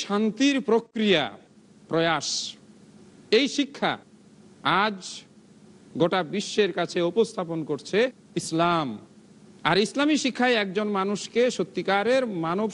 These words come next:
সম্পদে পরিণত করতে পারে। সম্মানিত ওইসব পরিবারের সদস্যবৃন্দ, আপনার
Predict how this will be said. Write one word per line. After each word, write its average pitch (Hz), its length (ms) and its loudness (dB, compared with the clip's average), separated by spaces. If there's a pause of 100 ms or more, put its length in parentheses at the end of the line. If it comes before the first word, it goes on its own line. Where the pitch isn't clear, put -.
সম্পদে 196 420 -2
পরিণত 254 300 0 (100)
করতে 233 260 -2
পারে। 151 180 -2 (920)
সম্মানিত 196 460 2 (1040)
ওইসব 233 260 2 (100)
পরিবারের 226 480 2
সদস্যবৃন্দ, 240 600 2 (680)
আপনার 165 220 0